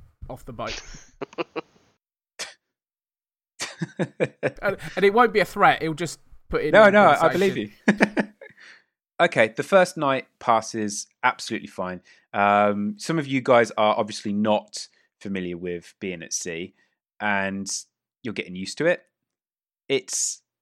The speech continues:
Speaker 2: absolutely, uh, fine. You, you, you, you know, your hands are, uh, getting blistered maybe from dealing with the ropes, and it's hard work, it's physical, uh,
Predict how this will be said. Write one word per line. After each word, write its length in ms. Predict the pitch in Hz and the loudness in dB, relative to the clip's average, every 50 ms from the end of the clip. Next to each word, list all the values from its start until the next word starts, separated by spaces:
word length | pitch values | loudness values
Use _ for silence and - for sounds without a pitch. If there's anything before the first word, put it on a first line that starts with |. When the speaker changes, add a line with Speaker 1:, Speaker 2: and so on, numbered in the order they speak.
| _ _ _ _ - | _ _ _ _ -4
Speaker 2:
absolutely, 1000 | 160 147 - - - 147 135 135 135 131 135 127 127 123 120 120 117 120 117 - _ - | -4 -4 -4 -6 -8 -4 -2 -2 -2 -2 0 0 0 0 0 -2 -2 -4 -6 -8 _ -2
uh, 380 | 123 120 117 113 113 113 113 - _ _ _ _ _ _ _ _ _ _ _ _ _ _ _ _ _ _ - | 2 4 4 4 4 4 2 -2 _ _ _ _ _ _ _ _ _ _ _ _ _ _ _ _ _ _ -2
fine. 260 | - 147 165 127 - - _ _ _ | 0 0 0 -2 -4 -10 _ _ _
You, 120 | - 113 123 | -10 -8 -8
you, 200 | 143 131 123 135 - | -4 -4 -6 -6 -4
you, 140 | 131 131 - - | -6 -8 -6 -4
you 80 | 131 | -4
know, 100 | 120 104 | -2 -2
your 200 | 98 104 104 113 | -2 -2 -4 -4
hands 420 | 107 - 123 117 113 110 110 107 117 | 0 0 0 0 0 -4 -6 -4 -2
are, 480 | 107 101 98 98 95 92 92 92 92 - _ _ _ _ _ _ _ - | 0 0 2 0 0 0 -2 -4 -6 -8 _ _ _ _ _ _ _ -8
uh, 160 | 101 95 92 | -6 -6 -4
getting 220 | 90 107 92 95 | -6 -6 -8 -10
blistered 440 | 85 _ 139 139 135 - - 131 113 | -8 _ -4 -4 -4 -4 -8 -6 -4
maybe 240 | 123 123 120 110 117 | -2 -2 -2 -2 -6
from 200 | 107 - 107 98 | -8 -8 -8 -6
dealing 180 | 104 104 95 | -4 -4 -4
with 140 | 95 92 - | -4 -8 -12
the 80 | - 95 | -14 -4
ropes, 600 | 98 127 120 120 117 123 - _ - - - - | 2 4 4 4 4 0 -2 _ -10 -10 -8 -6
and 180 | 113 101 98 98 | -6 -6 -6 -8
it's 160 | - - - | -10 -10 -6
hard 320 | - - 120 107 98 - | 0 2 2 2 2 0
work, 500 | 101 123 131 127 123 123 123 120 - - | 0 0 2 4 4 2 0 -2 -6 -14
it's 140 | - - - | -20 -20 -18
physical, 640 | - - 135 120 120 117 - - 123 120 117 117 113 - _ _ _ _ _ _ _ | -8 -6 -6 -6 -6 -8 -4 -2 0 0 0 -2 -4 -8 _ _ _ _ _ _ _
uh, 560 | - 110 101 98 95 98 98 98 98 98 101 | -6 -4 -2 0 0 0 0 2 2 0 0